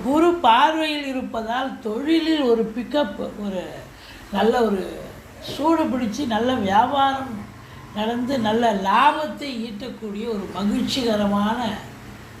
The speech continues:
ஆண்டாக இந்த ஆண்டு விளங்கு-, விளங்கும். தொழில் கொடிகட்டி பறப்பீங்க. சும்மா கேஷுவலா பண்ணா கூட அது பெரிய சாதனையா இருக்கும்.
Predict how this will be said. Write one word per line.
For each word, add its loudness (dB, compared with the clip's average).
ஆண்டாக 2
இந்த -6
ஆண்டு -8
விளங்கு-, -10
விளங்கும். -2
தொழில் 4
கொடிகட்டி -2
பறப்பீங்க. -8
சும்மா 2
கேஷுவலா 4
பண்ணா -2
கூட -2
அது 0
பெரிய -4
சாதனையா 2
இருக்கும். -4